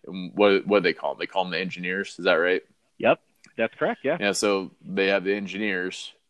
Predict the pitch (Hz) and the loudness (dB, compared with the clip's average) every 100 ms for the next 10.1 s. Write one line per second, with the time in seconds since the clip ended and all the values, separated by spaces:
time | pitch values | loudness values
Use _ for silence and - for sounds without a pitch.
0 | - 92 92 92 92 92 92 - 90 85 | -14 -4 0 2 2 0 -2 -6 -4 -4
1 | 87 _ _ _ _ _ _ - 90 82 | -4 _ _ _ _ _ _ -14 -10 -6
2 | 80 90 85 87 - 90 82 82 92 85 | -2 -4 -4 -8 -6 -8 -8 -2 0 2
3 | 90 90 80 - 90 85 78 90 85 82 | 0 -4 -4 2 2 2 4 4 4 0
4 | 87 85 95 _ 101 92 90 90 90 87 | -4 -4 -6 _ 2 2 2 -4 -4 -4
5 | 95 87 90 90 90 - - 98 92 92 | -4 -2 -2 -4 -6 -8 0 2 2 -2
6 | 95 - 151 113 - - - - - 127 | -8 -2 0 0 -2 -14 -20 -6 0 2
7 | 123 104 127 113 117 107 113 107 113 110 | 2 0 4 4 2 -2 -8 -8 -8 -6
8 | 98 92 90 - 104 90 90 92 _ _ | -4 -6 -8 -8 -6 -6 -8 -10 _ _
9 | - 98 85 104 92 87 87 92 92 87 | -8 -8 -6 -8 -6 -6 -4 -2 -2 -4